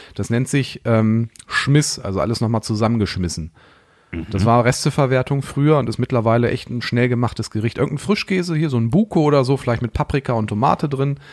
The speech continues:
Speaker 1: ne, damit du ein bisschen Söschen, ein
Speaker 2: Mhm.
Speaker 1: bisschen Feuchtigkeit hast. Dann die Erbsen und die Möhren und ein bisschen Thunfisch. Wenn man es noch aufpeppen möchte und im Kühlschrank das noch über ist, ein bisschen Speckwürfel. Gerne die
Speaker 2: Ja.
Speaker 1: fettarmen,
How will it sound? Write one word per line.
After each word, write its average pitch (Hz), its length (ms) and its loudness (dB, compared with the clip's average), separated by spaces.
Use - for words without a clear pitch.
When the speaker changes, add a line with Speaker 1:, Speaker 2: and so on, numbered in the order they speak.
Speaker 1:
ne, 151 160 -2
damit 131 240 0
du 110 40 -4
ein 107 40 -6
bisschen 120 260 -2
Söschen, 131 420 2
ein 151 60 0
Speaker 2:
Mhm. 107 40 6
Speaker 1:
bisschen 98 240 4
Feuchtigkeit 143 580 -2
hast. 147 260 -2
Dann 127 300 0
die 107 320 -2
Erbsen 127 420 0
und 107 220 -6
die 104 60 -2
Möhren 147 420 2
und - 320 -6
ein 117 80 -6
bisschen 113 300 -2
Thunfisch. 156 580 2
Wenn 101 80 -2
man 113 100 0
es 110 60 -6
noch 110 140 0
aufpeppen 127 420 0
möchte 120 420 0
und 101 200 -8
im 107 140 -8
Kühlschrank 123 320 0
das 104 160 -2
noch 104 140 -4
über 117 240 0
ist, 104 160 -2
ein 98 80 -4
bisschen 98 260 -4
Speckwürfel. 90 640 -4
Gerne 98 260 -2
die 98 80 2
Speaker 2:
Ja. 87 120 4
Speaker 1:
fettarmen, 131 580 2